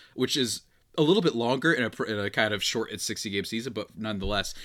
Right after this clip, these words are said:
ends up not mattering. He finishes, uh, among the top three people for National League M V P. I think it was Mookie Betts,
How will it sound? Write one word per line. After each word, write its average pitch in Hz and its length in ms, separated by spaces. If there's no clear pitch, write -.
ends 185 200
up 220 140
not 170 200
mattering. 139 380
He 107 100
finishes, 127 480
uh, 120 180
among 127 240
the 113 80
top - 400
three 120 220
people 123 360
for 90 400
National 101 340
League 95 100
M 98 100
V 95 100
P. 107 140
I 98 40
think 123 160
it 113 40
was 98 120
Mookie 110 360
Betts, 104 360